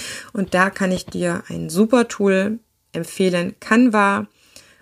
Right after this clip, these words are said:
um deine Posts aufzupeppen, um deine Community vernünftig zu informieren und einfach keine langweilige Werbung zu machen. Die Leute lieben keine langweilige Werbung. Ja, die lieben keine Schwarz-Weiß-Werbung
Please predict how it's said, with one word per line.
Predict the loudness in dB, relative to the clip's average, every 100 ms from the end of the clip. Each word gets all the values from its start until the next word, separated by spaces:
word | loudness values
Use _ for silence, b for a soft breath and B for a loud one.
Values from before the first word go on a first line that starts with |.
| _
um | 2 4 4 2
deine | -2 -4 -6 -10 _
Posts | 2 4 2 -2 -2
aufzupeppen, | -4 -6 -10 -6 -6 -6 -10 -12 -12
um | -10
deine | -8 -8
Community | -8 -8 2 4 4 4 0
vernünftig | 2 2 2 -2 -8 -6
zu | -6
informieren | -6 -4 -2 2 4 4 0 -4 B B B
und | -2 -2 -2
einfach | -2 0 0
keine | 0 2 4
langweilige | 4 2 4 2 2 0 2
Werbung | 2 2
zu | 0 0
machen. | 0 -2 2
Die | 2
Leute | 2 2
lieben | 0 0 -2
keine | -2 -2
langweilige | -2 -2 -4 -4 -6 -4
Werbung. | -4 -4 -8 -12 B B B B B 0
Ja, | 2 2
die | 2
lieben | 4 4 4 0 -4 _ -2
keine | 2 4 2 0
Schwarz-Weiß-Werbung | -4 -2 -2 -2 0 2 2 2 0 2 0 -2